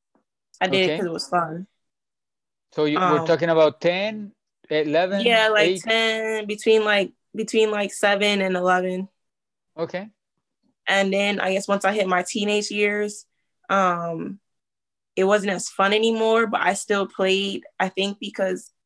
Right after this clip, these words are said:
Speaker 1: it was just something that had been a part of my life for so long. So it was just, like, normal for me to just, for, for me to play tennis, like, and so I kept playing. And then as I got around, like,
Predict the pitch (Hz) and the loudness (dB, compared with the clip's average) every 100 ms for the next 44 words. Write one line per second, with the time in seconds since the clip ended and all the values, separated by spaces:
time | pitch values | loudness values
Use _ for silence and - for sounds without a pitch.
0 | _ - 180 190 185 180 185 185 190 180 | _ 2 4 4 0 -2 -2 -2 -4 -6
1 | 185 185 175 180 170 180 185 180 175 175 | -4 -4 -2 -2 0 -2 0 0 0 0
2 | 180 - 180 - 175 175 175 180 196 - | 0 -4 -10 -8 -8 -6 -6 -6 -8 -12
3 | _ _ _ _ _ - - 185 170 180 | _ _ _ _ _ -6 0 2 2 0
4 | 180 180 - 175 165 - _ _ - - | 2 0 -2 -4 -4 -10 _ _ -20 -20
5 | _ _ - 180 180 190 196 226 247 - | _ _ -4 -2 0 0 0 -2 -4 -6
6 | 180 180 180 180 175 170 - _ _ - | -4 -4 -6 -6 -8 -10 -14 _ _ -16
7 | - 185 180 180 170 185 170 180 180 220 | -10 -6 -2 -2 -2 -4 -4 -4 -4 -6
8 | - - 170 - _ _ _ _ _ 185 | -8 -8 -8 -8 _ _ _ _ _ -6
9 | 185 180 175 202 - - 175 180 208 233 | -2 0 0 0 -6 -4 -4 -4 -6 -10
10 | _ - - _ _ _ _ 156 190 185 | _ -20 -20 _ _ _ _ -2 -2 -2
11 | 196 190 190 185 185 180 - 180 175 175 | 0 2 2 0 -2 -2 0 0 2 2
12 | 175 175 165 170 170 175 170 165 | 4 4 2 0 -2 -4 -4 -4